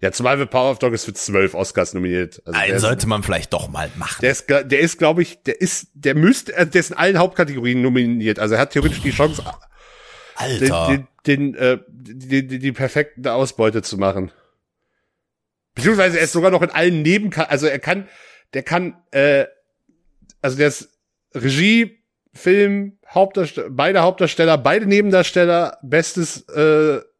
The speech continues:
Speaker 1: adaptiertes Drehbuch ist es, glaub ich, in dem Fall. Oder nee, Originaldrehbuch?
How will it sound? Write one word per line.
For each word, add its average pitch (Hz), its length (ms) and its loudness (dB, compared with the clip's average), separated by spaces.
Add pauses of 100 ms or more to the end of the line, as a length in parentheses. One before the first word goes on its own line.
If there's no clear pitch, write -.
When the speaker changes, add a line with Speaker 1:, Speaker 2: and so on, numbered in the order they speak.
Speaker 1:
adaptiertes 127 640 -2
Drehbuch 95 320 -6
ist 92 80 -10
es, - 100 -16
glaub 87 140 -4
ich, 85 60 -6
in 87 100 -6
dem 85 160 -6
Fall. 82 320 -8 (160)
Oder 104 100 -4
nee, 98 160 0
Originaldrehbuch? 160 800 -6